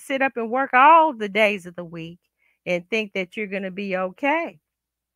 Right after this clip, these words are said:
And because we're gonna get weak in it. Hmm? Come on. Verse four, "The facts are that you fast only for strife and brawling and to strike with the fist of wickedness." Oh, gosh.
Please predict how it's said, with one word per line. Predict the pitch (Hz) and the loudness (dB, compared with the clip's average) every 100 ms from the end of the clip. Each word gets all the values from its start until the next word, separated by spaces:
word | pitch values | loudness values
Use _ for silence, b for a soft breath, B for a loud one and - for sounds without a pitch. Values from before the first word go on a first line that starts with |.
| _ _ _ _ _ _ | _ _ _ _ _ _
And | 180 180 208 | -12 -10 -10
because | 214 214 | -10 -10
we're | 202 | -8
gonna | 202 208 | -6 -6
get | 208 262 233 | -6 -6 -4
weak | 302 403 - | -6 -6 -6
in | 208 170 | -6 -6
it. | - _ _ _ _ _ _ _ _ 226 | -12 _ _ _ _ _ _ _ _ -10
Hmm? | 233 277 320 _ _ _ _ _ _ _ b b b b _ - | -8 -10 -14 _ _ _ _ _ _ _ b b b b _ -4
Come | 247 | -2
on. | 247 220 240 - _ _ _ - | -2 -4 -6 -14 _ _ _ -4
Verse | 233 269 - | 0 0 -2
four, | 277 196 160 | -4 -4 -4
"The | 180 _ | -6 _
facts | 262 302 339 - | 4 4 4 -2
are | 285 208 185 185 | 0 0 -2 -6
that | 190 185 | -8 -8
you | 226 | -12
fast | - 247 226 226 - 233 | -8 -2 0 -2 -6 -10
only | 302 262 202 | -8 -8 -10
for | - 185 | -10 -12
strife | - - 233 220 233 247 - | -12 -10 -2 0 0 -4 -10
and | 202 | -10
brawling | 190 214 226 208 180 165 160 - - | -6 -4 -2 -2 -4 -10 -12 -16 -12
and | 190 175 | -10 -10
to | 175 | -14
strike | - - 208 208 208 - | -18 -8 -4 -4 -6 -14
with | 202 - | -14 -10
the | 165 _ - | -10 _ -10
fist | 285 208 - _ | -6 -6 -10 _
of | 180 180 | -16 -10
wickedness." | 202 214 180 156 156 147 170 _ 180 | -10 -8 -10 -12 -14 -20 -20 _ -16
Oh, | 208 226 | -16 -10
gosh. | 185 180 165 147 185 | -6 -4 -6 -8 -18